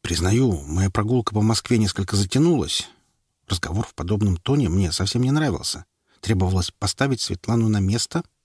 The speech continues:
и плевать на ее положение. Особенно с учетом, что Академия, по сути, сама пыталась продать ее мне подороже в качестве члена гарема. К тому же я до сих пор не получил очко харизмы благодаря ей,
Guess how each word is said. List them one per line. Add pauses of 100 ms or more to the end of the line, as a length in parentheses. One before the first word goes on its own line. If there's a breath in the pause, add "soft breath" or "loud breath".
(120)
и
плевать
на
ее
положение. (540)
Особенно
с
учетом,
что
Академия,
по
сути,
сама
пыталась
продать
ее
мне (140)
подороже
в
качестве
члена
гарема. (640)
К
тому
же
я
до
сих
пор
не
получил
очко
харизмы
благодаря
ей,